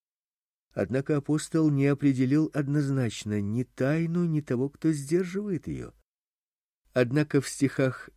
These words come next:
седьмом, девятом главы второй, второго послания Фессалоникийцам апостол соотносит эту тайну с главным недругом церкви сатаной. Это даёт основание предполагать, что тайна может иметь демоническую природу.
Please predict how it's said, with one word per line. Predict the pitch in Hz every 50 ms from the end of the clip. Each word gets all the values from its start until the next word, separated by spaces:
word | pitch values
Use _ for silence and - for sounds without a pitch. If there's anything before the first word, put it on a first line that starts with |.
| _ _ -
седьмом, | - - - - 120 110 107 113 113 113 113 107 104
девятом | 95 95 107 104 98 98 95 92 - 120 117 120 - _ -
главы | 110 113 113 110 101 104 98
второй, | - - - - 101 101 104 107
второго | 101 - - - 104 104 104 101 98
послания | - - 101 - - 110 107 104 104 101 101 101 98
Фессалоникийцам | - 107 101 - - 101 101 101 104 101 - 98 98 98 95 - 113 107 107 - _
апостол | - - - - - 151 190 - - - 214 208 214 -
соотносит | - - - 170 160 151 - 127 131 156 165 - - 175 170 - -
эту | 147 139 - 127
тайну | - - 117 117 123 131 139 151 160 - _
с | 92 92 92
главным | 92 82 101 101 117 131 151 156 170 175 180 175 170 160
недругом | 156 170 170 151 170 165 156 156 165 156 147
церкви | - - 151 156 147 - - 147 156
сатаной. | 151 - - 151 147 - 160 165 170 123 78 64 58 - _ _ _ _ _ _ _ _ _ _ _ _ _ _ _ _ _ _ _ _ _ _ _ -
Это | - 160 - - 156
даёт | 139 143 139 139 127 -
основание | 127 - - 127 123 123 123 120 120 117 117 113
предполагать, | 110 - 113 107 - - 110 110 107 107 113 104 -
что | - - - - 117 -
тайна | - 120 117 117 117 110 113 107
может | 107 107 101 104 98 -
иметь | 110 101 101 107 101 87
демоническую | 80 87 107 107 110 110 110 107 95 - - - - - - 87 85 82
природу. | - - - 104 101 85 71 62 60 60 -